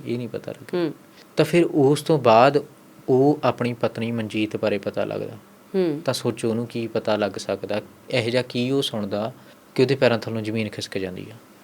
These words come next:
Speaker 2: ਹੂੰ।
Speaker 1: ਦੱਸਣ ਵਾਲਿਆਂ ਨੇ ਇਹ ਵੀ ਦੱਸਿਆ
Speaker 2: ਹੂੰ।
Speaker 1: ਕਿ ਉਹਦੇ ਘਰ ਵਾਲੇ ਦਾ ਉਹਨੂੰ ਕੁੱਟਮਾਰ ਕਰਨ ਦਾ ਕਾਰਨ, ਉਹ 'ਤੇ ਤਸ਼ੱਦਦ ਕਰਨ ਦਾ ਕਾਰਨ ਇਹੀ ਸੀ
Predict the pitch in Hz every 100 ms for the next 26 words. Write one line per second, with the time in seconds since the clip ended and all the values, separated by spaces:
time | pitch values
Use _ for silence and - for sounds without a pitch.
0 | - - - 185 165 151 170 - - 127
1 | 139 170 165 160 170 170 160 143 147 180
2 | 139 - 127 117 127 127 - 185 143 147
3 | - 147 131 160 160 151 131 123 123 127
4 | 123 131 135 131 131 - 123 117 113 113
5 | 110 110 110 107 110 104 104 110 131 131
6 | 131 117 127 117 127 123 113 113 113 110
7 | 113 107 110 117 120 110 123 - 107 110